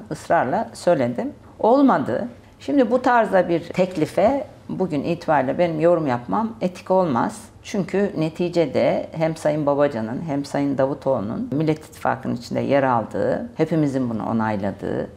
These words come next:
ve arkasından Cumhuriyet Halk Partisi listelerinden bu arkadaşlarımızın önerdiği milletvekili adaylarının bulunduğu bir ortamda ve seçime giderken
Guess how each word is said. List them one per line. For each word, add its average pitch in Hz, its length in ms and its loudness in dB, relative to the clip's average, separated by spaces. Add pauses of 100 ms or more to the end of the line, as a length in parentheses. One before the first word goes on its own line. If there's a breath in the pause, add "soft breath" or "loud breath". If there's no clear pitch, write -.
ve 143 200 2
arkasından 147 960 0
Cumhuriyet 143 360 -4
Halk 180 280 -2
Partisi 120 460 -4
listelerinden 120 880 0 (160)
bu 160 80 2
arkadaşlarımızın 135 1200 0 (120)
önerdiği 131 540 0
milletvekili 131 720 0
adaylarının 127 720 2
bulunduğu 113 480 -2
bir 110 200 -6
ortamda 127 480 0
ve 160 100 2
seçime 151 440 0
giderken 127 640 -4